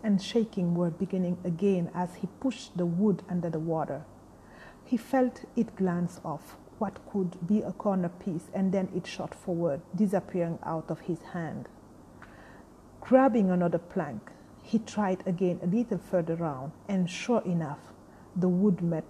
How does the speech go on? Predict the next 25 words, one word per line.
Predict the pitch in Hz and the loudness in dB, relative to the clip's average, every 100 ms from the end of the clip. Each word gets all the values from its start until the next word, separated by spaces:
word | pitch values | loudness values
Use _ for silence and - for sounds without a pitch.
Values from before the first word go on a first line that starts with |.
| - | -2
with | 175 175 - | 0 0 -4
no | 175 170 | 0 2
resistance. | 160 147 147 156 - 123 - - - - - - - - - - - - - 202 | 0 -4 -4 -10 -8 -10 -10 -16 -20 -20 -20 -20 -20 -20 -20 -20 -20 -20 -8 2
This | 240 - - | 4 4 0
was | 185 | 0
the | 175 165 | 0 -6
tunnel | - 185 156 156 | -4 -4 -4 -4
that | 165 - | -6 -2
led | 185 170 - | 0 0 0
to | 170 | -6
the | 156 | -6
final | - 165 160 156 | -4 -4 -2 -4
drop, | - - 107 - - - - - - - | -6 -4 -4 -6 -18 -20 -20 -20 -20 -4
thirty | - 214 185 - | 2 4 4 0
feet | 156 - 156 - - | -8 -6 -8 -8 -4
away. | 165 156 92 - - - - - - - - - - - - - - - - | -2 -2 -6 -10 -14 -20 -20 -20 -20 -20 -20 -20 -20 -20 -20 -20 -20 -16 -4
As | 262 285 - - | 0 0 -2 -2
each | 233 - - 185 | -2 -2 -6 2
got | 208 208 - | 2 0 0
onto | 196 196 | 2 2
the | 185 | 2
ladder | 175 185 185 170 | 4 4 4 2
and | - 180 - | 0 -2 0
climbed | - 233 226 - | 0 4 4 4
back | 180 170 | 0 0